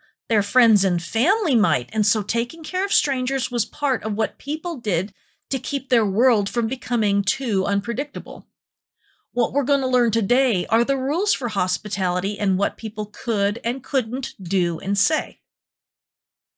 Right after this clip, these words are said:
Just imagine that you are outside your tent or house four thousand years ago.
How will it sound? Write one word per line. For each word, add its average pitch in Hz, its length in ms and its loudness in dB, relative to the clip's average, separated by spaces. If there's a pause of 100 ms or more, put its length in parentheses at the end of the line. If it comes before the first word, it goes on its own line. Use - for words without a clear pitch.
(400)
Just - 300 2
imagine 240 460 0
that 233 180 2
you 208 480 2
are 165 720 2 (260)
outside 214 800 2
your 240 240 2
tent 208 400 0
or 240 140 -2
house 233 420 0
four 233 300 0
thousand 196 440 -2
years 208 280 -4
ago. - 380 -12